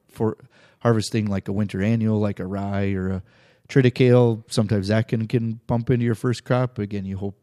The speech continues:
you got a lot of that stuff off, too. But the, the timing is just critical, 'cause you're not only, i-, it's not only the amount you're getting in first crop, your yields more, but it's, it's setting up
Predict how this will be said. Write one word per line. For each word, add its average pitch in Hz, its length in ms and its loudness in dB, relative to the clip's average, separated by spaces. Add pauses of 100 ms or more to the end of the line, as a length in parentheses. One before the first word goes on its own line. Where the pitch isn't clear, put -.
(260)
you 113 100 -8
got 101 200 -4
a 98 40 -6
lot 101 160 -4
of 101 60 -4
that 101 160 -8
stuff - 300 -8
off, 101 300 -6
too. 98 380 -6 (420)
But 117 100 -4
the, 117 140 0 (260)
the 117 80 -6
timing 127 640 0
is 101 400 -2
just - 340 -8 (800)
critical, 147 480 6
'cause 117 260 4
you're 120 100 4
not 143 220 6
only, 123 540 2 (1200)
i-, 90 200 -12
it's 123 200 -4
not 143 160 6
only 143 140 8
the 113 100 4
amount 117 360 0
you're 113 120 -4
getting 107 580 -2 (100)
in 113 120 -8
first 113 220 -4
crop, 117 180 -2
your 95 80 -4
yields 113 420 -2
more, 170 240 -2 (440)
but 127 140 6
it's, 117 200 0
it's - 180 -6
setting 139 260 6
up 123 220 -2